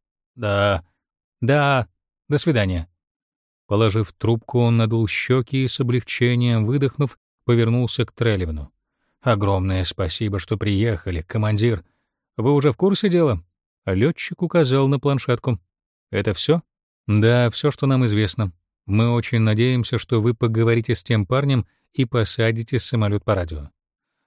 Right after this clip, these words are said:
Нужно помочь ему разобраться с управлением самолёта, пока летит,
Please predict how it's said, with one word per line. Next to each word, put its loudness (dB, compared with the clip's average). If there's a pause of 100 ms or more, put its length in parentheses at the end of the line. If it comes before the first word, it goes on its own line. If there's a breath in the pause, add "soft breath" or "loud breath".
Нужно 2
помочь -2
ему 2
разобраться -2
с -6
управлением 0
самолёта, 0 (260)
пока 0
летит, -2